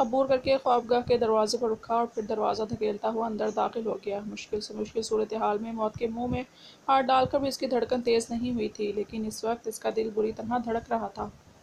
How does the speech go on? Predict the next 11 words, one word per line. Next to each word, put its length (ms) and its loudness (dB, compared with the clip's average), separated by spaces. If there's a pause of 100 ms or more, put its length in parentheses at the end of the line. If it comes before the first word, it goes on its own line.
ये 80 -2
कैसा 360 -2
मीठा 260 -4
खौफ 360 0
था, 100 2
ये 140 -4
कैसी 340 -4
लज्जत 280 -2
भरी 220 -6
कसक 280 -6
थी, 200 -16